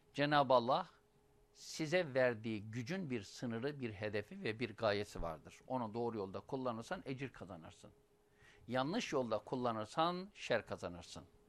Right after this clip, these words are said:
Güçlü insan saldırgan yapılı hukuk çiğneyici birisi ise diğerlerinden daha şerlidir,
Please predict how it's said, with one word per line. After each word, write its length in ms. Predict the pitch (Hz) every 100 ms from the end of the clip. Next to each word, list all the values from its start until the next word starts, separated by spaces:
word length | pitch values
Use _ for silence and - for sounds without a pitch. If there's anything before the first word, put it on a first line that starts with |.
| _ _ - - -
Güçlü 360 | 131 - -
insan 540 | 214 165 143 - 113 107
saldırgan 680 | - 107 110 117 110 165 139
yapılı 300 | 113 104 95
hukuk 340 | 107 156 180
çiğneyici 520 | - 120 107 98 101
birisi 340 | 113 123 - 139
ise 280 | 113 147 120
diğerlerinden 580 | 113 110 110 117 135
daha 220 | 120 127 151
şerlidir, 480 | 160 139 156 170